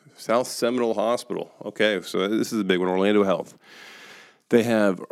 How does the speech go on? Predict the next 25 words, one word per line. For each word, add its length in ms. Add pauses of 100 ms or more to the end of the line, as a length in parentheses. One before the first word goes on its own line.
(140)
O 140
R 140
M 100
C 240
is 100
one 120
of 60
the 60
main 220
hospitals 480
here 240
in 180
Orlando. 500
They're 100
probably, 400 (1040)
they're 100
probably 300
the 100
richest 340
ones 200
out 80
of 80
all 180
of 80
them. 120